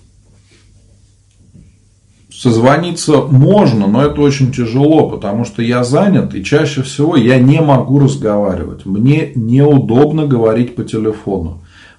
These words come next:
Понимаете, вот я занимаюсь какими-то делами, мне звонят, я должен всё бросить и разговаривать с вами. Для меня это тяжело, потому что мой график, он расписан зачастую чуть ли не по минутам.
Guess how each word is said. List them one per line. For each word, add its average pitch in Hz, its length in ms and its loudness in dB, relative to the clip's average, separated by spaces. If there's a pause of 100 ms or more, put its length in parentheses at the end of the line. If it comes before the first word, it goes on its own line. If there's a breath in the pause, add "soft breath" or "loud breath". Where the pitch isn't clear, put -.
Понимаете, 147 420 0
вот - 180 0 (200)
я 180 500 2
занимаюсь 147 640 2
какими-то 143 540 0
делами, 123 520 4
мне 131 300 -2
звонят, 135 520 0
я 110 160 0
должен 139 320 4
всё 139 380 2
бросить 135 540 2
и - 40 -2
разговаривать 113 760 -4
с - 320 -18
вами. 92 400 -6 (800 soft breath)
Для 120 180 4
меня 160 340 2
это 190 200 2
тяжело, 139 640 0
потому 110 380 -8
что - 160 -10
мой 127 220 -2
график, 135 480 0
он 117 100 -4
расписан 123 640 -4
зачастую 113 760 -2
чуть 135 220 -2
ли 135 100 4
не 135 100 6
по 139 140 0
минутам. 135 600 0